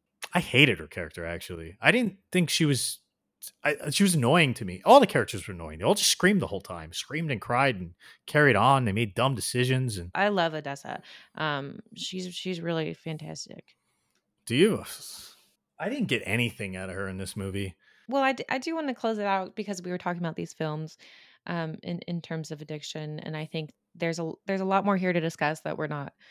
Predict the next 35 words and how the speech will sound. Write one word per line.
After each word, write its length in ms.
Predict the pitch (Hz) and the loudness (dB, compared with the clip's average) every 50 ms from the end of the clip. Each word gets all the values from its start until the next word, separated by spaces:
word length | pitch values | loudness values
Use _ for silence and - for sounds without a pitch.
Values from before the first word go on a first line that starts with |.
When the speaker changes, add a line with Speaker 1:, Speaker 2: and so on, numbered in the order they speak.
| - - - _ _ _ _ _ | -20 -20 -20 _ _ _ _ _
Speaker 2:
gonna 140 | - 185 180 | -4 -2 -2
get 220 | 160 - 160 - - | -2 -2 -4 -6 -6
through, 440 | - 170 170 170 170 170 170 - - - | -6 -4 -2 -2 -2 -4 -4 -8 -8 -4
um, 460 | 190 185 180 180 180 175 175 175 - - _ _ | -2 -2 0 0 0 -2 -4 -6 -8 -10 _ _
today. 500 | - - 233 202 220 214 202 202 202 196 196 185 | -8 -6 -2 0 2 4 4 4 4 2 0 -2
But, 320 | - 180 175 170 165 160 - _ _ _ _ _ _ - | -2 -2 0 0 -2 -4 -8 _ _ _ _ _ _ -20
uh, 60 | - - _ _ _ _ - - | -20 -20 _ _ _ _ -20 -20
one 280 | - 196 180 190 208 208 | -16 -10 -4 -2 0 0
of 80 | 214 196 | 0 0
the 80 | 208 | -2
main 280 | 185 175 170 170 175 170 | -2 -2 -2 -2 -4 -6
points 400 | - 180 165 165 156 156 - - - | -6 -8 -8 -8 -8 -12 -14 -10 -8
that 280 | 156 147 143 - - _ _ _ _ _ _ _ _ _ _ - | -8 -6 -8 -8 -12 _ _ _ _ _ _ _ _ _ _ -6
I 100 | 180 170 | -4 -2
wanted 200 | 165 165 156 - | -2 -4 -4 -4
to 60 | 165 | -6
hit, 340 | 147 156 170 156 151 - - - | -4 -2 -2 -2 -2 -2 -6 -6
um, 240 | - 156 151 156 160 | -8 -6 -6 -8 -10
because 260 | 170 - - 165 - - - _ - | -10 -12 -12 -12 -12 -14 -18 _ -10
the 80 | - | -6
point 180 | - - 185 170 | -2 2 2 2
of 60 | 160 | 2
the 60 | 165 | 0
podcast, 460 | 156 - 180 160 165 - 175 175 - - | -2 -4 -4 -4 -4 -4 -6 -8 -8 -8
as 100 | 165 160 | -8 -4
always, 360 | 165 165 165 165 160 156 - | -4 -2 -2 -2 -2 -4 -6
is, 160 | 160 156 - | -8 -8 -6
like, 160 | 170 165 165 | -6 -6 -6
how, 320 | - - 165 160 151 - - | -4 -2 -2 0 0 -2 -4
how 240 | 156 156 156 156 | -6 -6 -6 -6
does 160 | 151 156 - - | -6 -8 -12 -12
culture 400 | - - 190 185 - - 196 190 | -8 -6 -6 -4 -4 -4 -4 -4
affect 300 | 185 - - - - _ _ _ | -4 -6 -8 -10 -10 _ _ _
the 100 | - 190 | -12 -12
films? 500 | 175 - 190 180 175 170 170 175 175 - | -8 -4 -2 -2 -2 -2 -4 -6 -10 -12